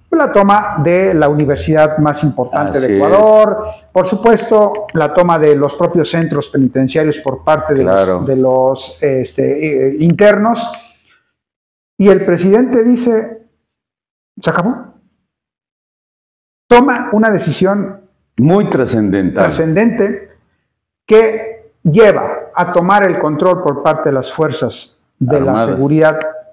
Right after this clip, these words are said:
Speaker 1: del Estado y, aunque no se ha retomado del todo
Speaker 2: El control.
Speaker 1: el control,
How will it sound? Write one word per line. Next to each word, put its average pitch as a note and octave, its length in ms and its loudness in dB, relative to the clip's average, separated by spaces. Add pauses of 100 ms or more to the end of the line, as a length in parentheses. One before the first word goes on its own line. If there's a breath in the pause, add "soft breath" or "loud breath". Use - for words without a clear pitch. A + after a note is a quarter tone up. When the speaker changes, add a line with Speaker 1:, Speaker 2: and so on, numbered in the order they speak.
(460)
Speaker 1:
del G#3 300 4
Estado A3 680 -2 (840)
y, - 640 2 (480)
aunque F3 1000 0 (420)
no G#3 340 6
se A3+ 180 2
ha A#3 120 6
retomado G3 680 2
del D#3 480 -2
todo G3 640 2
Speaker 2:
El F#2 200 -4
control. A2 480 2
Speaker 1:
el F3 180 2
control, G3 540 0